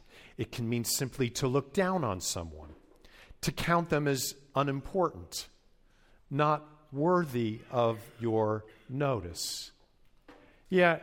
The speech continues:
he's having a hard time, but, eh, you know, he's kinda marginal here, and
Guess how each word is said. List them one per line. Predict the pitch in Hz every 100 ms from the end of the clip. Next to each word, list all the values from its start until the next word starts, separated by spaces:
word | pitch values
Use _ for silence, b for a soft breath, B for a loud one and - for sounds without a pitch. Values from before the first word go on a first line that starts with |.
| -
he's | 196 -
having | 175 156
a | 143
hard | 143 147 143
time, | 156 147 143 139 131
but, | 123 117 - - - _ -
eh, | 127 120 - - -
you | 214
know, | 165
he's | 156 -
kinda | 165 113
marginal | 98 101 107 107 101
here, | 95 98 98 95 90
and | 82